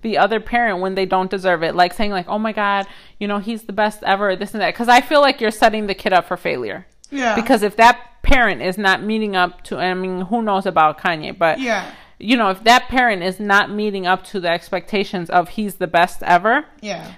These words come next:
Speaker 1: then your child's gonna be expecting more
Speaker 2: Yeah.
Speaker 1: and, and not getting it. So I'm very heavy on that. I'm not gonna talk shit. I'm going to encourage the relationship.
Speaker 2: Yeah.
Speaker 1: I'm going to encourage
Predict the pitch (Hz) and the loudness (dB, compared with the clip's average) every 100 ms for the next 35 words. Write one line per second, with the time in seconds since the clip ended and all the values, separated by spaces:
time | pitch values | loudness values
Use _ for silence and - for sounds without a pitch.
0 | - 208 208 - 226 196 196 202 185 185 | -2 0 0 2 4 4 2 -6 -4 -4
1 | 170 - - 214 214 - 165 156 160 180 | -4 -12 -2 -2 0 -6 -8 -10 -14 -18
2 | - _ - 196 214 180 151 156 185 - | -20 _ -8 -4 0 0 0 -4 -12 -20
3 | - 220 196 175 190 185 175 156 - 170 | -8 -4 -2 -4 -6 -2 -2 -2 -4 -4
4 | 156 131 - - - - - - 220 202 | -4 -12 -14 -20 -20 -20 -6 4 8 8
5 | 190 - - 208 226 226 202 - 190 220 | 6 2 0 4 4 2 -8 -10 -2 0
6 | 226 240 220 214 190 180 175 185 185 185 | 2 2 2 0 2 2 2 0 0 0
7 | 180 175 175 170 - 247 269 269 - _ | 0 -4 0 0 0 2 4 4 -2 _
8 | 190 185 185 180 175 170 170 - 208 185 | -2 0 -2 -2 -2 -8 -10 0 2 2
9 | 185 - 175 175 220 262 277 262 285 254 | -2 -6 -4 0 0 0 -4 0 0 0
10 | - _ _ _ _ - 185 - 175 _ | -4 _ _ _ _ -16 -14 -16 -20 _
11 | _ _ - 208 190 196 185 180 175 202 | _ _ -6 -4 -2 -2 -2 -4 -4 0
12 | 196 185 185 | 0 0 -6